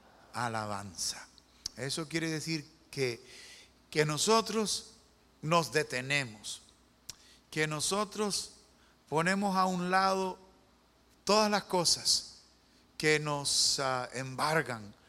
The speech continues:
con este mundo, las preocupaciones, eh, el afán, eh, el trabajo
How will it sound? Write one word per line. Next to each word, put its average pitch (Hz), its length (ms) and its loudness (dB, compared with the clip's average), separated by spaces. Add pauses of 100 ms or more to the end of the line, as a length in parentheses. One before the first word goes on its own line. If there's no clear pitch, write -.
(120)
con 143 220 -6
este 139 260 -2
mundo, 123 420 -8 (1120)
las 139 140 0
preocupaciones, 135 1400 0 (220)
eh, 120 280 -2
el 143 100 2
afán, 131 760 6 (560)
eh, - 680 -18
el 160 220 2
trabajo 147 640 6